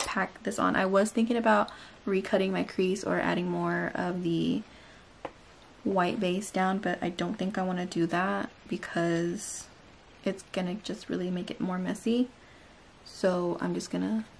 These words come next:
see how it'll do on its own without that base. So this is where we're at. It looks very just pink and blue. I feel like you cannot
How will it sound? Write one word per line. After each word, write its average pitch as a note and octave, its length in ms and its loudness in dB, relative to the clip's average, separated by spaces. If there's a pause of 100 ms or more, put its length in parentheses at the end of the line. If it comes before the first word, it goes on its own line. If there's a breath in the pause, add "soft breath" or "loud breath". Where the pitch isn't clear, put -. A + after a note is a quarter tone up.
(100)
see - 260 -2
how F#3+ 300 -2
it'll E3+ 300 0
do E3+ 220 2
on E3+ 140 0
its D#3+ 200 -2
own E3+ 200 0
without - 380 -4 (120)
that - 300 -6
base. G3+ 520 -2 (2250)
So A3+ 180 0
this A3+ 240 -2
is C#4 160 0
where A#3 280 -2
we're B3+ 280 0
at. G#3+ 540 -2 (300)
It A3+ 180 0
looks B3 280 -2
very G3+ 600 2
just G#3 300 -6
pink G3 260 -2
and G3+ 200 0
blue. G3 480 0
I G#3+ 100 -2
feel G#3+ 240 0
like A3 380 2
you G#3+ 80 2
cannot F#3+ 680 2